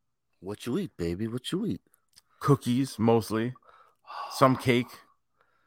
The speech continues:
Speaker 1: Cookies. Cookies is, I just, I love cookies. Oh, there's a new
Speaker 2: Well,
Speaker 1: cookie
Speaker 2: then
Speaker 1: spot by me, but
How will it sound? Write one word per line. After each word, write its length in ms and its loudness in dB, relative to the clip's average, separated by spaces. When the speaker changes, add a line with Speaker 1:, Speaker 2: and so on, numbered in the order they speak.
Speaker 1:
Cookies. 680 -12
Cookies 460 -2
is, 160 -10
I 160 2
just, 440 -2
I 160 8
love 540 8
cookies. 800 -2
Oh, 240 -2
there's 180 -2
a 60 -4
new 140 2
Speaker 2:
Well, 100 8
Speaker 1:
cookie 120 6
Speaker 2:
then 140 4
Speaker 1:
spot 360 4
by 180 4
me, 260 0
but 300 -4